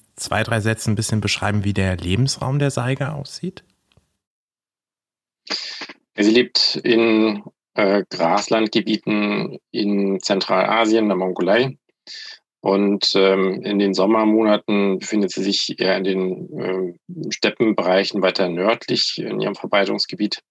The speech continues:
Speaker 2: weil dort eben dann die Vegetation wächst und, äh, sehr viel zu fressen da ist und es nicht so trocken wie in den südlicheren Bereichen.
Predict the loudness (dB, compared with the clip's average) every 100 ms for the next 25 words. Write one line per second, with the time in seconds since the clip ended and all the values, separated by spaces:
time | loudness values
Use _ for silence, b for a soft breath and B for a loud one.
0 | _ _ -20 B B B _ 0 2 4
1 | 2 2 0 0 -2 -4 -4 -4 -2 -4
2 | -4 -2 0 2 4 2 0 -4 _ _
3 | _ _ -12 -2 -2 -2 -4 -6 -6 -2
4 | -2 -2 -2 -4 -2 0 0 0 -2 -2
5 | -4 -4 -2 0 2 4 2 0 -4 -8
6 | -4 -2 0 -2 -4 -2 0 0 0 0
7 | -2 0 -2 0 2 2 2 0